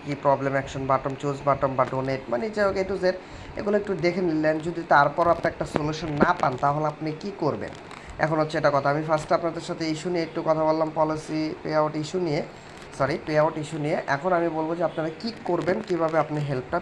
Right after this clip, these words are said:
পেতে পারেন, instantly না হোক, at least দেখা যাচ্ছে টোয়েন্টি ফোর আওয়ার্সের ভিতরে আপনি কিভাবে একটা হেল্প পেতে পারেন, সেটা সম্পর্কে এখন আমি বলবো আপনাদেরকে। তো আপনি ফার্স্টে হচ্ছে, এখন হেল্প নেওয়ার জন্য মানুষ কয়েকটা পদ্ধতি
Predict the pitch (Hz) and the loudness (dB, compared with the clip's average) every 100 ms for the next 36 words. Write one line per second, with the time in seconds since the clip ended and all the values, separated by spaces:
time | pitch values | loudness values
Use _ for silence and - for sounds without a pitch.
0 | - 208 208 156 170 - 190 233 233 240 | 0 -2 0 0 0 -2 -2 -2 -2 -2
1 | 208 202 160 139 143 - - - - - | 2 4 4 4 2 0 -6 -16 -16 -2
2 | 120 135 180 208 - 180 185 190 185 185 | 4 4 4 -2 2 2 4 2 2 0
3 | 190 196 185 180 160 156 170 151 151 156 | 2 0 2 6 6 4 0 -2 -2 2
4 | 196 202 156 147 160 156 165 160 160 160 | 2 2 -2 -4 -2 0 0 -2 -4 -2
5 | 165 - 190 180 147 131 165 208 156 151 | -4 -2 -2 0 2 2 0 -4 -6 -6
6 | 147 147 165 220 - - - - - 139 | -4 -4 -4 -4 -6 -8 -18 -10 -2 -2
7 | 151 127 113 110 107 107 113 113 123 180 | 0 -2 -2 -4 -4 -4 -4 -8 -6 -2
8 | 165 143 175 170 165 - 202 185 - 135 | 0 2 -2 0 -2 0 -2 -2 -2 -4
9 | 135 - - - - - - - - - | -4 -8 -16 -16 -18 -18 -18 -18 -18 -18
10 | - - - - - - - - 139 143 | -18 -18 -18 -18 -18 -18 -16 -2 0 2
11 | 190 143 127 160 190 208 208 196 208 170 | 2 0 0 0 0 2 2 2 0 0
12 | 160 165 160 - - 175 175 170 165 156 | 2 0 -2 -6 2 4 4 2 0 2
13 | 143 147 147 | 0 -2 -2